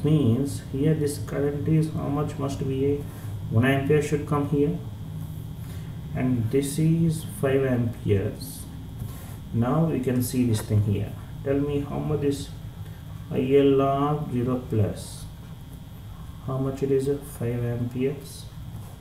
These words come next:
Next, I C of zero plus is how much it is, a four amperes. Next,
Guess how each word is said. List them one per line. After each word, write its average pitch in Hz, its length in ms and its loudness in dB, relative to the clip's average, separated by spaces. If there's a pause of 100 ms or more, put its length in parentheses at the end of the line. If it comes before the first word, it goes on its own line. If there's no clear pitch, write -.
(600)
Next, 123 600 -2 (1600)
I 139 280 -2
C 151 640 -4 (100)
of 147 380 -2 (120)
zero 131 280 0 (100)
plus 107 540 0 (1120)
is 127 240 0
how 127 120 -2
much 139 300 -2
it 139 60 -2
is, 135 260 0
a 139 80 2
four 131 420 -4
amperes. 123 840 -6 (1040)
Next, 120 460 -2